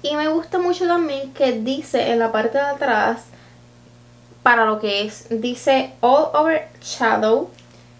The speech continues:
Esta dice Easy Crease Definer, o sea que es para tu cuenca.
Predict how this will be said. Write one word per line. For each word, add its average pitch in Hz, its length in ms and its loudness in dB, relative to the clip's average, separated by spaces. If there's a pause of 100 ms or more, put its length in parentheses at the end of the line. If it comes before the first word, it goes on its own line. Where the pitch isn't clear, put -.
(100)
Esta 240 380 0
dice 269 720 0 (360)
Easy 294 560 -4 (100)
Crease 277 320 -4
Definer, 226 720 -2
o 226 80 0
sea 226 160 -2
que 214 100 -2
es 214 60 -6
para 226 300 -2
tu 254 160 -4
cuenca. 233 640 -4